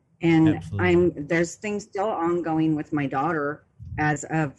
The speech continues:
Speaker 1: right now in the E R L. Not, last night, probably shedding involved, maybe the Gardasil vaccine. I mean, it could be a sev-, several things involved. And a girl came in, she texted me when she was there, and a girl came in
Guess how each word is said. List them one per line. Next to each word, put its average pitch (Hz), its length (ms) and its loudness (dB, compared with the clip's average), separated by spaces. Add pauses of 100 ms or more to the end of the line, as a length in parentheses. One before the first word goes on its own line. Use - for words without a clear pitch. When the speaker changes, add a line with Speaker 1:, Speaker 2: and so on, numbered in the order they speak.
Speaker 1:
right 156 300 0
now 156 440 0
in 143 180 -2
the 127 180 -8
E 143 60 -4
R 131 140 -2
L. 127 140 -2
Not, 135 220 -2 (160)
last 143 380 -6
night, 170 540 0 (760)
probably 151 440 0
shedding 165 460 0
involved, 175 840 -2
maybe 151 760 0
the 131 160 -8
Gardasil 185 1040 -2
vaccine. 185 560 -4
I 170 80 2
mean, 160 220 6
it 110 240 -6
could 170 140 -2
be 143 100 -2
a 135 40 -2
sev-, 143 300 -6 (140)
several 160 360 -2
things 165 260 2
involved. 156 440 -2
And 175 100 2
a - 20 0
girl 196 240 0
came 247 280 -2
in, 226 80 -6
she 180 240 -2
texted 202 420 -6
me 156 100 2
when 135 100 -4
she - 160 -8
was 151 100 -6
there, 196 140 -4
and 143 100 -2
a - 20 -4
girl 165 200 -2
came 185 260 -2
in 151 180 -2